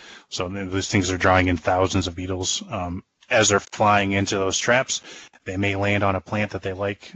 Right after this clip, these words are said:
and they're not necessarily gonna leave. So the plants in that flightway,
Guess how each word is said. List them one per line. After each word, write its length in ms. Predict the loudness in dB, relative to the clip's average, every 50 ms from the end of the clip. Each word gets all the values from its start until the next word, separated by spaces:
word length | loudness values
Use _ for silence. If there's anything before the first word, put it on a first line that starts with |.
| -12 -8
and 260 | -6 -4 -4 -2 0
they're 80 | 0
not 120 | 0 0 0
necessarily 380 | -2 -4 -4 -2 -2 -2 -2
gonna 220 | -2 -4 -4 -6 -6
leave. 400 | -6 -6 -8 -8 -8 -10 -16 -20 _ _ -14
So 360 | -12 -10 -8 -8 -10 -12 -16 _ _ -20
the 80 | -16
plants 380 | -8 -2 0 0 0 0 0 -2
in 80 | -2
that 140 | -2 -4 -6
flightway, 600 | -6 0 0 0 2 2 2 2 2 2 0 -2